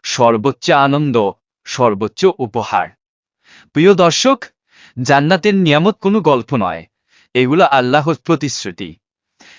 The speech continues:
কিন্তু জান্নাত পাওয়া সহজ নয়। এর জন্য দরকার ঈমান, সালাত, সৎকর্ম আর আল্লাহর আনুগত্য।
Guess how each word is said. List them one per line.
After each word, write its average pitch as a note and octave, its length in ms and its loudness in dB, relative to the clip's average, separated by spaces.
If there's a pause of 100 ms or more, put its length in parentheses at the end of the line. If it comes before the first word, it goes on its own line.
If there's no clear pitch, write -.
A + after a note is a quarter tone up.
(160)
কিন্তু G#3 240 2
জান্নাত D#3+ 420 0
পাওয়া A3+ 180 4
সহজ F#3+ 420 -2
নয়। A2 320 0 (560)
এর A2 160 -2
জন্য C3+ 280 -2
দরকার A#2 460 2 (100)
ঈমান, A#2+ 520 0 (340)
সালাত, A#2 640 0 (400)
সৎকর্ম G#2+ 920 0
আর A#2+ 240 0 (360)
আল্লাহর C3 480 0 (100)
আনুগত্য। A2 680 -2